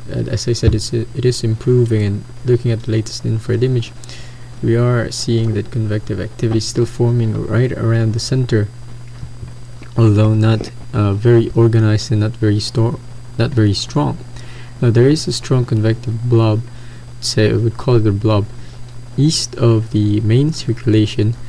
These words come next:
and, uh, which is, uh, fueled by the, uh, co-, convergence in this region, and also,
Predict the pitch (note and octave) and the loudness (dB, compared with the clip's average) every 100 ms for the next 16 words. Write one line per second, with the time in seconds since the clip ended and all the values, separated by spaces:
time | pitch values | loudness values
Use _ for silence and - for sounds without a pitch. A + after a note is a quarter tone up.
0 | - - - A#2+ A2+ G#2+ G#2+ A2 G#2+ - | -12 -14 -4 0 2 2 2 0 0 -2
1 | A#2 - - A#2 A#2 A#2 - C3 C3 B2 | -4 -2 -2 0 0 -2 -2 2 4 4
2 | A2+ - G#2+ G#2+ A2 G#2 G#2+ G2+ G#2+ A#2+ | 4 2 2 2 2 4 2 2 0 -2
3 | - - - A#2+ A2 B2 A2+ A#2 G#2+ - | -6 -6 0 2 6 6 6 4 0 0
4 | A2 G#2+ - A2+ G#2+ G#2 G#2 G#2 A2 G#2+ | 2 2 2 2 2 2 2 2 2 0
5 | G#2 G2+ | 0 0